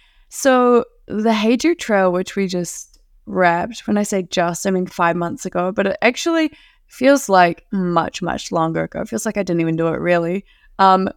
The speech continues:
we're working on post-production for that. So it's an interesting space to be in because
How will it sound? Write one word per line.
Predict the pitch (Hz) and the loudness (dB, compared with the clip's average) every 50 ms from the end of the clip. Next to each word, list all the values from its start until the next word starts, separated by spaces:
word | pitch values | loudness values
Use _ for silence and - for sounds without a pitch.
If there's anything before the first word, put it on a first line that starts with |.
| _ _ | _ _
we're | - 214 214 220 220 220 214 | -6 0 2 4 4 4 2
working | 208 214 214 226 - - 262 240 220 220 - | 2 2 0 0 0 0 2 2 2 0 0
on | - 185 185 180 175 180 180 175 _ - | 0 2 2 2 2 0 -2 -6 _ -8
post-production | 180 185 180 - - - 170 160 139 - - 175 175 175 | -6 -4 -4 -4 -4 -4 -4 -4 -4 -4 -6 -6 -4 -4
for | 165 | -4
that. | 170 165 170 175 - - - | -2 -2 -2 -4 -6 -6 -4
So | - 196 185 180 _ _ _ _ _ _ - | 0 0 0 0 _ _ _ _ _ _ -8
it's | 208 - | -4 2
an | 247 240 - | 2 2 4
interesting | - 233 226 254 247 - 285 277 269 269 247 | 2 0 0 -2 -4 0 0 0 2 0 -2
space | - - - - 208 202 214 - | -4 -8 -2 0 0 0 0 -2
to | - 214 | -6 -4
be | 196 196 196 | -2 -2 0
in | 196 196 190 | 0 0 -2
because | 185 180 - - 185 180 175 175 175 175 170 - | -4 -6 -8 -6 -4 -2 0 0 0 -2 -4 -8